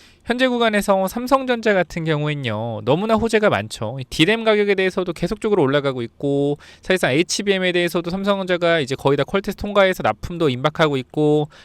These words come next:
파운드리도 삼 조 적자 보던 거 이제 조금 공장에 돌아가서 적자 폭도 만회되고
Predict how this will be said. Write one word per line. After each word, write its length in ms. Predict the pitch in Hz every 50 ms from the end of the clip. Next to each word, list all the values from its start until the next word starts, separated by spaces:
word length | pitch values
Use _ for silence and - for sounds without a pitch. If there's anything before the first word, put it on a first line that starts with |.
| _ _ -
파운드리도 640 | 208 220 226 226 220 220 214 208 202 202 202 190
삼 180 | - 214 220 214
조 80 | 220
적자 320 | 196 170 - - - 175 165
보던 300 | 165 156 170 160 160 151
거 280 | 165 165 165 165 143 127
이제 100 | 127 139
조금 300 | - 175 170 175 165 156
공장에 400 | - - - 151 151 165 156 147
돌아가서 600 | - 147 147 160 143 131 123 151 170 185 196 202 - - - -
적자 240 | - - - - 185
폭도 320 | 180 - - - - 185 160
만회되고 600 | 127 113 120 131 156 151 139 110 - - 107